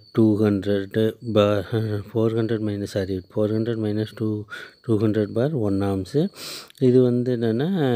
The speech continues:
இதனுடைய டேப் வந்து ரெண்டு, ரெண்டு டேப்பாக இருக்கு. அது ஃபோர் ஹண்ட்ரடாகவும் யூஸ் பண்ணிக்கலாம், டூ ஹண்ட்ரடாகவும் யூஸ் பண்ணிக்கலாம். அடுத்தது வந்து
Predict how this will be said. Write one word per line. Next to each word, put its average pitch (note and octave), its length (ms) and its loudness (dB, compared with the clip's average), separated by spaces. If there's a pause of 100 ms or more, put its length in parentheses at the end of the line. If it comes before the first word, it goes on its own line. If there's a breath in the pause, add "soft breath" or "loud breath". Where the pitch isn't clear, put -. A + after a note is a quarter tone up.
(120)
இதனுடைய A2 680 0 (140)
டேப் A2+ 300 -2
வந்து A2+ 260 0 (340)
ரெண்டு, A#2 420 2 (220)
ரெண்டு A2 420 2
டேப்பாக G2+ 360 -4
இருக்கு. G2+ 300 -10 (920)
அது G#2 220 0
ஃபோர் G#2+ 320 2
ஹண்ட்ரடாகவும் A2 580 0
யூஸ் G#2+ 200 -2
பண்ணிக்கலாம், A2+ 440 -4 (420 loud breath)
டூ C3 160 8
ஹண்ட்ரடாகவும் G2 640 2
யூஸ் G2 240 -4
பண்ணிக்கலாம். F#2 520 -8 (540 loud breath)
அடுத்தது C3+ 540 2
வந்து B2+ 280 2